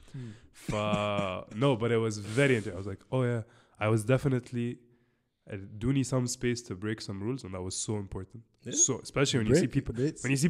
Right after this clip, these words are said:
Speaker 2: people on both ends, but
Speaker 1: Yeah.
Speaker 2: you grow up in life and you see people that have broken all the
Speaker 1: We
Speaker 2: rules,
Speaker 1: know people
Speaker 2: and
Speaker 1: on
Speaker 2: you're
Speaker 1: both
Speaker 2: like,
Speaker 1: ends.
Speaker 2: "Okay, good luck." <laughs> And you see people that haven't broken any, and they're like, "أنت مش بني آدم. <laughs> What are you
Speaker 1: <laughs>
Speaker 2: doing?
Speaker 1: بالظبط،
Speaker 2: What are you
Speaker 1: بالظبط.
Speaker 2: doing?
Speaker 1: هو لس-، هو
Speaker 2: <laughs> What are you
Speaker 1: لس-،
Speaker 2: doing?"
Speaker 1: والله العظيم،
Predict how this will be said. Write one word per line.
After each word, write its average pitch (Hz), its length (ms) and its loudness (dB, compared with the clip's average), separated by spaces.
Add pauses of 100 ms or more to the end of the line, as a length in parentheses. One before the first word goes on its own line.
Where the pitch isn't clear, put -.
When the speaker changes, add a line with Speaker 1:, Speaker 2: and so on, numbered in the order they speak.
Speaker 2:
people 180 240 4
on 113 60 0 (120)
both 120 200 0
ends, 90 200 -12
but - 60 -20 (180)
Speaker 1:
Yeah. - 100 -14 (160)
Speaker 2:
you 92 120 -14
grow 117 120 0
up - 100 -6
in 107 120 -2
life 123 120 -2
and 104 120 -2
you 95 100 -4
see 120 60 -2 (100)
people 117 200 -4
that 98 120 -6
have 92 160 -8
broken 123 240 0
all 123 160 2
the 120 40 2
Speaker 1:
We 127 80 4
Speaker 2:
rules, 170 180 6
Speaker 1:
know 196 120 0 (100)
people 139 140 0
Speaker 2:
and 104 100 -2
Speaker 1:
on 107 60 2
Speaker 2:
you're 104 80 2
Speaker 1:
both 101 40 -2
Speaker 2:
like, 101 80 -8
Speaker 1:
ends. 104 200 -12
Speaker 2:
"Okay, 101 180 -12 (100)
good 107 160 -8
luck." 104 120 -8 (240)
<laughs> - 920 4
And 104 120 -6
you 110 120 0
see 131 120 -2
people 143 180 4
that 110 80 2 (120)
haven't 127 220 0
broken 123 200 0
any, 127 320 2
and 92 120 -4
they're 95 220 -4
like, 92 140 -12 (200)
"أنت 117 120 -4
مش 123 140 2
بني 120 320 0
آدم. 104 240 0
<laughs> 135 220 4
What 165 160 12
are 175 60 12
you 175 60 10
Speaker 1:
<laughs> 190 60 10
Speaker 2:
doing? 156 180 10
Speaker 1:
بالظبط، 156 400 4
Speaker 2:
What 127 160 8
are 165 100 10
you 156 80 4
Speaker 1:
بالظبط. 147 360 8
Speaker 2:
doing? - 120 4
Speaker 1:
هو 143 60 10
لس-، 196 340 8
هو 113 200 -4
Speaker 2:
<laughs> - 0 -
What - 40 8
are 202 100 12
you 175 60 8
Speaker 1:
لس-، - 20 10
Speaker 2:
doing?" 165 440 8
Speaker 1:
والله 147 200 10
العظيم، 180 300 6